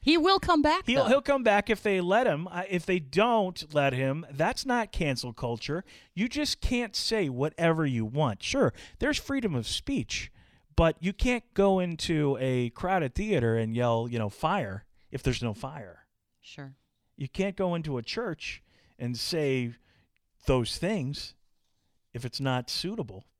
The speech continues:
Speaker 1: Mm-hmm.
Speaker 2: You just can't do that. He, he's employed by this church, correct?
Speaker 1: That is correct.
Speaker 2: So they have standards.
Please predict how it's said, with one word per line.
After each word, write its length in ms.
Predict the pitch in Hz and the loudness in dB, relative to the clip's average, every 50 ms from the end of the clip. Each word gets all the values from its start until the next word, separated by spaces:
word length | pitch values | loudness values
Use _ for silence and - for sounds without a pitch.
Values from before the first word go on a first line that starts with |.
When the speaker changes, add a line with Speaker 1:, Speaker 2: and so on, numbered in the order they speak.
| _ _ | _ _
Speaker 1:
Mm-hmm. 260 | 151 147 135 127 143 190 233 _ _ _ _ _ _ _ _ _ _ _ _ _ _ _ - - | -18 -16 -16 -16 -18 -20 -20 _ _ _ _ _ _ _ _ _ _ _ _ _ _ _ -12 -10
Speaker 2:
You 80 | 151 | -8
just 160 | 160 170 - | -6 -6 -4
can't 220 | - 180 165 - - | -4 -4 -4 -4 -4
do 180 | - 185 220 | -6 -6 -6
that. 220 | 160 - - - - _ _ _ _ _ _ _ | -6 -8 -12 -18 -20 _ _ _ _ _ _ _
He, 220 | - - 190 196 | -6 -4 -4 -4
he's 360 | 185 - - 175 208 226 208 208 | -4 -6 -6 -4 -2 -2 0 0
employed 520 | 196 180 - - 208 202 156 123 117 113 | -2 -2 -2 -2 0 2 2 2 0 0
by 180 | 120 127 131 131 | 0 0 0 0
this 140 | 127 120 - | 0 -4 -8
church, 340 | - - - 139 104 - - | -10 -10 -10 -10 -10 -12 -14
correct? 440 | - - 113 117 131 151 - - - _ _ _ _ _ _ - - - - 190 185 151 | -12 -10 -8 -8 -8 -10 -12 -18 -20 _ _ _ _ _ _ -20 -20 -20 -18 -16 -6 -2
Speaker 1:
That 160 | 190 185 165 | -2 -2 -2
is 100 | 151 - | -4 -8
correct. 240 | - - 190 285 349 _ | -12 -16 -18 -18 -18 _
Speaker 2:
So 200 | - - - 175 | -8 0 0 2
they 180 | 170 196 220 214 | 4 4 2 4
have 340 | 208 202 190 190 190 196 - | 4 4 2 2 2 0 -6
standards. 760 | - - - 175 131 113 104 95 92 - - - - - | -8 -4 -2 -2 -2 -2 -4 -8 -12 -14 -14 -14 -14 -14